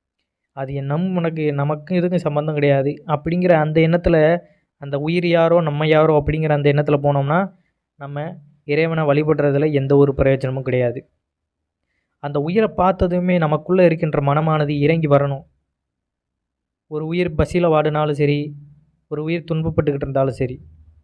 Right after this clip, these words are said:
அந்த துன்பத்திலிருந்து அவர்களுக்கு போக்குவதற்கு ஏதாவது உங்களால் முடிந்த ஒரு உதவியாவது நம்ம செய்யணும். ஒண்ணுமே செய்யாம, பார்த்தும் பார்க்காம நம்ம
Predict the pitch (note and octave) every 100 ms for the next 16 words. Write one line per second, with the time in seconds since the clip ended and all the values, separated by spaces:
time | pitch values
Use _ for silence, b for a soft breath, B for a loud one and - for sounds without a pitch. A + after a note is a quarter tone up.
0 | _ _ _ _ _ - - - - D3
1 | D3+ D3+ G#3 A3+ A#3 G#3+ G3+ G3 F#3 E3+
2 | E3 D#3+ F#3+ G3 F#3 F3+ E3+ D#3+ F3+ F#3+
3 | G3 F#3 D#3 D3 D3+ F#3 E3 E3+ F#3+ F3+
4 | D#3 D3+ D3 D3 D3+ F3 F3 E3 E3 D3
5 | C#3+ C#3 C3+ C3 - _ _ _ _ _
6 | _ _ _ C#3 C#3+ D3+ G3 G3 F#3 F#3+
7 | F#3 F3+ D3+ D#3+ D#3+ G3 F3 E3+ - E3+
8 | E3 D3